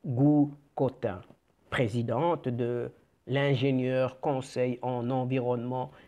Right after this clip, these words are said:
et foresterie, un organisme spécialisé dans l'expertise et, et la formation sur la réglementation et la certification forestière à l'échelle internationale. C'est dire,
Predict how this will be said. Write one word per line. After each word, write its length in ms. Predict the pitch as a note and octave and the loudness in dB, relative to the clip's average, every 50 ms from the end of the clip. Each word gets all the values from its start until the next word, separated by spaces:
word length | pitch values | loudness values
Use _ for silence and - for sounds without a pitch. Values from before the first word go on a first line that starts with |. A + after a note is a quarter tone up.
| - _ | -8 _
et 200 | C#3 C#3 C3 B2+ | -2 0 0 0
foresterie, 880 | B2 - - D3 C3+ - B2+ B2 G#2+ - - - A#2 A#2 - - C#2+ - - - _ _ _ | -2 -2 -2 0 0 0 0 -2 -4 -6 -8 -8 -8 -8 -8 -10 -12 -14 -16 -20 _ _ _
un 180 | - B2+ B2+ C3 | -4 -2 0 0
organisme 800 | C3 A#2 B2 A#2 B2+ A#2 B2 B2+ C3 C#3+ C#3+ C3 C3+ C3 C3 C3 - - - _ _ _ | 0 0 -2 -2 -4 -4 -4 -2 -2 0 2 2 2 2 0 -2 -4 -12 -20 _ _ _
spécialisé 880 | - - - D3 C3+ - - C3+ B2+ B2 B2 B2+ A#2+ A2+ A2+ B2+ C#3 C#3 | -20 -6 -2 -2 -2 -2 0 -2 -2 0 0 -2 -2 -2 0 0 0 0
dans 300 | C3 B2+ A#2 A#2 A#2+ - | 0 -2 -4 -4 -4 -4
l'expertise 800 | - B2+ C3 B2+ - - - - A2+ - - - - C#3 B2+ B2 | -4 -2 -2 -4 -4 -6 -6 -6 -6 -6 -8 -8 -6 -4 -4 -2
et, 240 | A2+ G#2+ A#2 - | -4 -4 -6 -6
et 40 | B2 | -2
la 120 | B2 B2 B2 | -2 -2 -2
formation 640 | - C#3+ B2+ A#2 A#2+ A2+ G#2+ - - - C3+ - - - - - - - | 0 -2 -2 -2 -4 -6 -8 -10 -10 -8 -8 -8 -8 -12 -18 -20 -20 -20
sur 400 | - - - C#3+ C#3+ D3+ D3 - | -8 0 4 4 6 6 4 4
la 340 | B2+ A#2 A#2+ A#2+ A#2 A2 - - - - _ _ _ _ | 2 2 2 2 2 0 -2 -6 -14 -20 _ _ _ _
réglementation 1040 | - - D#3 D#3 C3 C#3+ C#3+ C#3 C3+ C3 B2+ B2+ - A#2+ G#2 - - - C3 B2+ B2+ - | -2 2 2 4 6 6 6 4 4 2 2 0 -2 -4 -4 -4 -4 -4 -4 -4 -4 -2
et 100 | B2+ B2+ | -2 -2
la 220 | B2 A2+ A2 G#2+ | 0 -2 -2 -4
certification 920 | - - - C#3+ C#3+ - C#3+ - - C3+ B2 - A#2+ A2+ - - B2+ B2+ B2 | -4 -4 -4 -4 -2 -4 -6 -6 -6 -8 -6 -6 -6 -6 -6 -6 -6 -6 -6
forestière 760 | - - B2 G#2 G#2 F#2 - - - - B2 B2 B2+ B2+ - - - - - - - - - | -4 -6 -6 -6 -6 -8 -10 -12 -10 -6 -4 -2 -2 -4 -6 -8 -14 -20 -20 -20 -20 -18 -8
à 80 | - A#2+ | -6 -4
l'échelle 400 | A#2 A2+ - - - C3 B2+ B2+ - - - _ _ - | -4 -4 -4 -2 -2 -2 -2 -2 -4 -10 -20 _ _ -6
internationale. 1040 | E3+ D#3 C#3+ C#3+ C#3+ D3+ - - B2 - - - - G2+ F2 F2 E2 E2 D#2+ C#2+ - _ _ _ _ _ _ _ _ _ _ _ _ _ _ _ _ | -4 -4 -4 -2 -2 -2 -2 -2 -4 -8 -8 -10 -10 -10 -10 -10 -12 -14 -14 -16 -18 _ _ _ _ _ _ _ _ _ _ _ _ _ _ _ _
C'est 220 | - - - C3 B2 | -14 -6 -4 -2 0
dire, 440 | C3 E3+ F3+ D3+ C3 G2+ - - | 2 2 2 2 0 -2 -6 -10